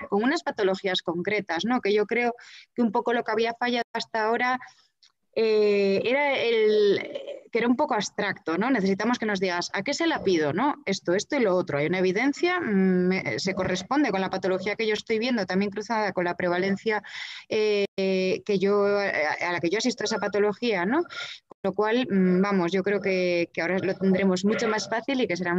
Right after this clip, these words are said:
muchísimo menos los errores, pero vamos, que, que enhorabuena por el caso. Y bueno, eh, no me ha llegado por ahora ninguna pregunta del público.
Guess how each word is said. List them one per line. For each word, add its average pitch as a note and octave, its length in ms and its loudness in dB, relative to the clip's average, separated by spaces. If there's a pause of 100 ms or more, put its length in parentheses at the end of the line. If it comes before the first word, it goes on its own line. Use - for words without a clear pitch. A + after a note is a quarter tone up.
muchísimo F#3+ 380 2
menos F3+ 320 2
los D#3+ 120 -6
errores, D#3 380 -2
pero D3+ 220 -6
vamos, F3 300 -4
que, E3 260 -10 (320)
que F#3+ 80 -2
enhorabuena F#3+ 480 2
por G3 120 2
el F3+ 140 0
caso. F3+ 380 -6 (720)
Y A3+ 340 2
bueno, A3+ 380 2 (180)
eh, G#3+ 320 2
no A3+ 160 2
me C4+ 60 2
ha D4 40 0
llegado C#4+ 300 0
por B3+ 160 0
ahora C4 220 0
ninguna G#3+ 320 0
pregunta A#3+ 400 2
del A3+ 180 0
público. C4+ 640 -2